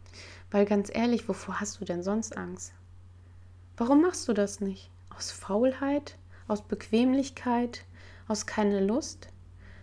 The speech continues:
Das ist dann die Entschuldigung, wenn du eines Tages alt bist und es nicht getan hast?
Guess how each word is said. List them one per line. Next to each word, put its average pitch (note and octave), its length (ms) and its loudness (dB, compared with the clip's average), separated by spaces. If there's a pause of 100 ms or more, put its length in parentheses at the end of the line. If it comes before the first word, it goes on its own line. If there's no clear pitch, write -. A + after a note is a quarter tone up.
(280)
Das - 280 0
ist - 340 0
dann A3+ 360 4 (640)
die C#4+ 160 8
Entschuldigung, C4 960 4
wenn A#3 180 2
du A3 80 0
eines A3+ 360 -2
Tages G3+ 420 -4
alt B3 280 2
bist C#4 240 0
und A3+ 100 2
es G#3 140 -2
nicht G#3+ 200 -2
getan G#3+ 460 -2
hast? - 280 -4